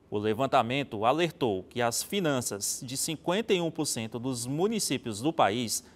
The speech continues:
estão no vermelho. Os municípios receberam o terceiro repasse do F P M. As prefeituras do país irão partilhar dois vírgula nove bilhões de reais.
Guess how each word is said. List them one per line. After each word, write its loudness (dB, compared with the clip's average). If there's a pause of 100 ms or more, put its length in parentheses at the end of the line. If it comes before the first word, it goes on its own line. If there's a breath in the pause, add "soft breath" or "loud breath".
(200 loud breath)
estão -4
no -2
vermelho. 0 (460)
Os -2
municípios -2
receberam 2
o -2
terceiro 2
repasse 2
do 0
F 2
P 2 (160)
M. -8 (500)
As -2
prefeituras 2
do 2
país 4
irão 0
partilhar 6 (340 loud breath)
dois 4
vírgula 4
nove 2
bilhões 0
de 0
reais. 8